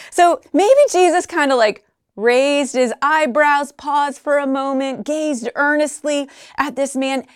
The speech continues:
expectantly watching his face to see if he gets what Jesus is tr-, is teaching him.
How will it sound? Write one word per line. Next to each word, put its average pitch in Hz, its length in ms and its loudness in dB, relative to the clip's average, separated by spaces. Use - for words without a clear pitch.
expectantly 277 1160 -6
watching 262 720 -6
his 220 400 -8
face 262 420 -4
to 247 140 -4
see 277 380 -4
if 247 200 -6
he 226 300 -8
gets - 580 -16
what 208 200 -8
Jesus 254 680 -4
is 247 180 -4
tr-, 214 320 -18
is 226 220 -4
teaching 226 460 -8
him. 170 260 -12